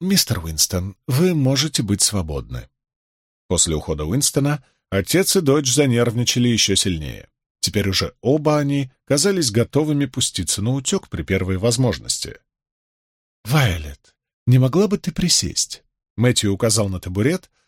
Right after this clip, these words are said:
но девочка сразу же отрицательно замотала головой.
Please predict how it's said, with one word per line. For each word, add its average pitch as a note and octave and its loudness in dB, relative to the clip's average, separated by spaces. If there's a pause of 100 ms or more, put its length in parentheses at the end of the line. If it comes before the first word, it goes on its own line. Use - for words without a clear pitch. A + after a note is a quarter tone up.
(140)
но G#3+ 2
девочка E3+ 2
сразу C#3+ 2
же C#3+ 0
отрицательно B2 0
замотала F#2+ -2
головой. D#2 -4